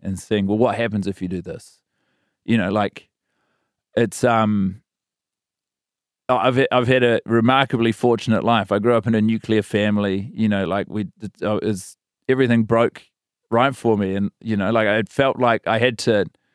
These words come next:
<laughs> introduce some element of variance. Otherwise, it's like I could just be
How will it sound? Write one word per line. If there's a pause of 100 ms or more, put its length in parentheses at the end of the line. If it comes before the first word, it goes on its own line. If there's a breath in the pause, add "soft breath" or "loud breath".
<laughs>
introduce
some
element
of
variance.
Otherwise,
it's
like
I
could
just
be